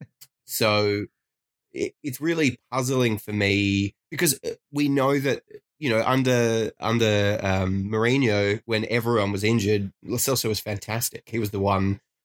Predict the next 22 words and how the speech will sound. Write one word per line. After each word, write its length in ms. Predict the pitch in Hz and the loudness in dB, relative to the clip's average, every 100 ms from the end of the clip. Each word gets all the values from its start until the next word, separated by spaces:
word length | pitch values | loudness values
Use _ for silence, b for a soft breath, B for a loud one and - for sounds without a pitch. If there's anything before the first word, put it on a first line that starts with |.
| - | -6
that 60 | |
was, 160 | 104 95 | -2 0
like, 200 | 98 95 - | -2 -4 -6
making 380 | 113 104 98 98 | -4 -4 -2 0
anything 440 | 107 120 104 87 | 4 4 2 -4
happen 300 | 87 92 92 | -6 -6 -8
for 260 | - - - | -8 -4 -2
us. 200 | 123 - | -2 -4
And 180 | 104 101 | -2 0
then 320 | 101 98 - _ _ - | 2 0 -2 _ _ -12
he's 100 | 92 | -10
been 140 | 98 | -4
injured 340 | 104 131 123 117 | 0 2 2 2
a 80 | 113 | 2
lot. 460 | 110 107 104 104 104 _ - | 0 2 2 0 -4 _ -8
Uh, 240 | 95 90 90 | -2 -2 0
and 100 | 104 | 0
then 80 | |
we 80 | 101 | 0
see 240 | - 107 98 | 2 2 2
that 200 | 101 - _ - | -2 -6 _ -6
at 180 | 113 | -6